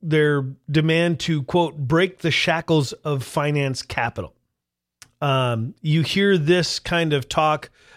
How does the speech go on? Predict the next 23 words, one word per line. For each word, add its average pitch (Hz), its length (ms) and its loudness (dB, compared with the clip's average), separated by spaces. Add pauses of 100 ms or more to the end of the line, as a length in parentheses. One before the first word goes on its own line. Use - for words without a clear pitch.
(140)
among 156 340 4
a 139 40 0
lot 143 300 2
of 135 220 0
the 139 200 0
Bernie 147 340 0
Sanders, 147 680 0
Alexandria 139 680 0
Ocasio-Cortez 139 1300 -2 (320)
kind 139 300 -2
of 127 100 -2
people, 151 400 -2
right? 139 340 2 (360)
Like, 147 260 0
it's, 156 400 -2
it's 156 320 0
the, 139 500 2
it's, 147 360 -2
we 151 320 2
are 139 180 2
in, 139 680 -4
in, 139 460 0
um, 107 380 -4